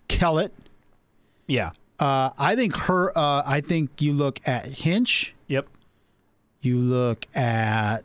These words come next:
Speaker 1: as we go
Speaker 2: Hunter-Reay's
Speaker 1: down.
Speaker 2: a question mark, but I think there'd still be
Speaker 1: He's out at full-time
Speaker 2: demand.
Speaker 1: at Andretti.
Speaker 2: Yes.
Speaker 1: I can say that. Um,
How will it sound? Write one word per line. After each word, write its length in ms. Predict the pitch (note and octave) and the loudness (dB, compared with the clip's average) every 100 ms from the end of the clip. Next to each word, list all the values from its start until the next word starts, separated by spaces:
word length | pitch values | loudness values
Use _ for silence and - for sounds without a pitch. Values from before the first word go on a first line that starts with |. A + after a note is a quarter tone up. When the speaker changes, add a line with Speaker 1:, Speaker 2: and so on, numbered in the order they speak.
| - | -4
Speaker 1:
as 500 | - - - A2 A#2+ | -2 -2 -2 -2 -2
we 140 | A2+ | -2
go 200 | A#2 A2+ | 0 0
Speaker 2:
Hunter-Reay's 360 | A2 A#3+ G#3+ C#3+ | 2 4 2 2
Speaker 1:
down. 220 | C#3+ C#3 | 2 2
Speaker 2:
a 40 | C#3 | 2
question 400 | E3 - C3+ G2+ | 2 2 -2 0
mark, 260 | F2 F2+ - | -2 -4 -2
but 100 | C#3 | 0
I 80 | C#3 | 0
think 220 | D3+ C#3 | 0 -2
there'd 180 | C3 A2 | -2 -4
still 340 | - D3 C3 | -4 -2 -2
be 440 | B2 B2 A#2 G#2+ G2+ | 0 0 2 0 2
Speaker 1:
He's 220 | F3+ F3+ | 2 2
out 180 | F#3+ G3+ | 2 0
at 100 | D3+ | -2
full-time 580 | - F3 A#2+ D#3+ D3+ C#3+ | 0 2 2 2 2 2
Speaker 2:
demand. 180 | C3 B2+ | 2 0
Speaker 1:
at 80 | |
Andretti. 400 | A#2 C#3 C#3 A#2+ - | 2 0 2 -2 -2
Speaker 2:
Yes. 500 | C3 G#2+ - - - - | -2 -2 -6 -12 -14 -16
Speaker 1:
I 60 | - | -12
can 80 | - | -4
say 140 | C3+ | -2
that. 360 | A#2 D3+ A#2 - - - - - _ - | 2 2 0 -4 -14 -20 -20 -20 _ -2
Um, 640 | C3+ C3 B2+ B2 B2+ B2 | 0 2 2 2 2 0